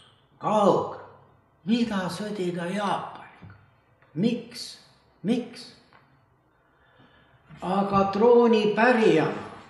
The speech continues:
saadetakse Nikolai ümber maailma reisile. Ja alustab siis idast.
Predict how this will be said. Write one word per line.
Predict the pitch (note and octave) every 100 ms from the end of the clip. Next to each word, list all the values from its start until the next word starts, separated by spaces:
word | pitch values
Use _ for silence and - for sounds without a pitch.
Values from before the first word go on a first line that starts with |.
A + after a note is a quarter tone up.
| _
saadetakse | - F#3 G#3 G3 F#3+ E3 - G3+ G3+ - - - F3 E3 - - -
Nikolai | - D3 D3 B2 B2+ G#3+ A#3+ A3 - - - _ -
ümber | F#3 G#3+ G3+ F#3 E3
maailma | F3+ F#3 F3 F3 E3+
reisile. | E3+ A3 A3+ - - - - _ _ _ _ _ _ _ _ _ _ _ _ _ _ _ _ _ _ _ _ _ _ _ _
Ja | B2+ D#3+ E3 E3 E3+ E3 -
alustab | F#3 G3+ F#3 D3+ - C3+
siis | - E3+ D#3
idast. | B3+ G3+ A2 - - - -